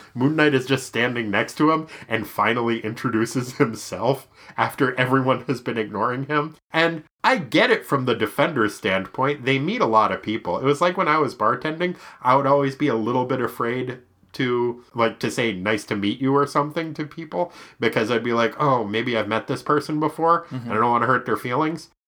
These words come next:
Speaker 1: So I get it. From their point, they're like, "Is this a good to see you again or a nice to meet you type situation?"
Speaker 2: Mm-hmm.
Speaker 1: But Jack, you got no excuse. This guy just saved your life,
Speaker 2: Mm-hmm.
Speaker 1: as far as you know.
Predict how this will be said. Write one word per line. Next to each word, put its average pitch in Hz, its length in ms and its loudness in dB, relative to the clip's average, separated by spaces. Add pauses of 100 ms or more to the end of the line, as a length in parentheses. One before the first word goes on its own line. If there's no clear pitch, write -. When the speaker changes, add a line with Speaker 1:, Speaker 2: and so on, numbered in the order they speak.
Speaker 1:
So 202 160 4
I 208 80 4
get 220 200 2
it. 120 140 0
From 117 180 -2
their 165 200 6
point, 131 280 0
they're 127 120 2
like, 113 280 2
"Is 107 240 -4
this 117 200 -4
a 113 80 -2
good 113 200 -4
to 110 60 -2
see - 180 -2
you 143 120 2
again 127 280 0
or 110 120 0
a 107 40 -2
nice 113 240 -4
to 95 100 -12
meet 110 220 -6
you 104 120 -6
type 95 300 -8
situation?" 90 840 -12
Speaker 2:
Mm-hmm. 104 280 -10 (200)
Speaker 1:
But 151 160 0
Jack, 269 440 0 (340)
you 208 140 -6
got 202 240 4
no 240 180 6
excuse. - 400 0
This 147 160 0
guy 214 200 6
just 196 260 0
saved 202 280 0
your 156 140 2
life, 90 460 -2 (120)
Speaker 2:
Mm-hmm. 95 140 -10
Speaker 1:
as 110 140 0
far 107 180 4
as 92 120 -6
you 92 120 -4
know. 87 300 -8